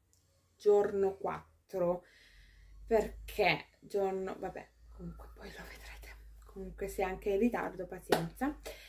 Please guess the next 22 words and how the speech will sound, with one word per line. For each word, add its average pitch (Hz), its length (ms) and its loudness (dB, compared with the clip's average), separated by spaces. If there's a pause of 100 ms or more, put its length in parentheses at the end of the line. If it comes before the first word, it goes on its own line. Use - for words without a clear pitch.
(300)
Eh, 180 720 4
sto 214 220 0
facendo, 196 500 2
pubblicando 202 640 4
giorno 190 340 2
per 262 160 0
giorno, 185 340 0
giorno 190 300 -2
per 269 160 -2
giorno, 185 320 0
per 185 200 -6
farmi 190 440 -2
ritrovare 190 480 2
un 208 160 -2
po' 190 180 2
il 196 100 2
weekend 190 520 0
libera 190 640 0 (460)
di 208 220 6
non 180 460 2
dover 180 420 2
registrare 175 1160 -4